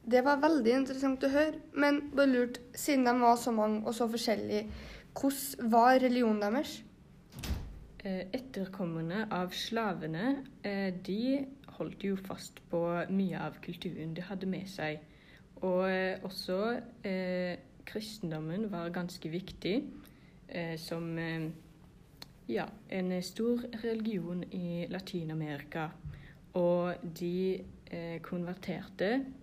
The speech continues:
Speaker 2: men, eh, de holdt også fast på kulturen og religionen fra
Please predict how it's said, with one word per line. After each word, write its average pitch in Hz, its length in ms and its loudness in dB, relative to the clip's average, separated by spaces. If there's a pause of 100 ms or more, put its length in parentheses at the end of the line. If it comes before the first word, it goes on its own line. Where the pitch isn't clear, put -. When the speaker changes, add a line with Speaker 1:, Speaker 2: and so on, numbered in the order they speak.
(140)
Speaker 2:
men, 180 320 0
eh, 175 300 -2 (400)
de 190 100 0
holdt 190 360 -6
også - 300 -8
fast - 580 -10
på 156 260 -2 (140)
kulturen 160 640 -6
og 170 140 -8
religionen 165 800 -6 (160)
fra - 280 -8